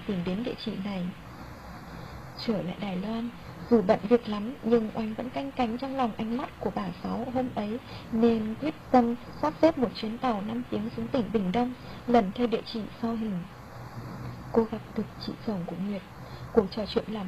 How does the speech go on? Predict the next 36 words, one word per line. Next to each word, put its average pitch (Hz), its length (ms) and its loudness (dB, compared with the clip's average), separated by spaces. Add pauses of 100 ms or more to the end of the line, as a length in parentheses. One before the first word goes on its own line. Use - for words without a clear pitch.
Oanh 226 200 -2
vỡ - 160 -2
lẽ 240 280 -2 (140)
tất 302 120 2 (120)
thảy. 214 240 -6 (2000)
Chị - 120 -4
ta 233 100 2
nói 214 280 -2
rằng 233 200 0 (340)
năm 254 180 4
năm 262 160 0
trước 320 260 -2 (420)
đã 247 100 10
muốn 226 320 2
đưa 240 260 8
đứa 226 160 0 (120)
cháu 220 220 -4 (100)
mà 247 120 2 (120)
chị - 160 -4
đang 247 220 4
nuôi 247 200 4
về 233 120 0
Việt 202 220 -4
Nam 247 280 4 (260)
để 214 180 8
tìm 208 260 4
Nguyệt, 202 140 0 (340)
nhưng 240 100 8
không 262 260 2
có 226 100 2
manh 262 280 0
mối 214 160 2
thông 262 240 -4
tin 262 260 0
gì 214 120 -2
hết. 247 200 -4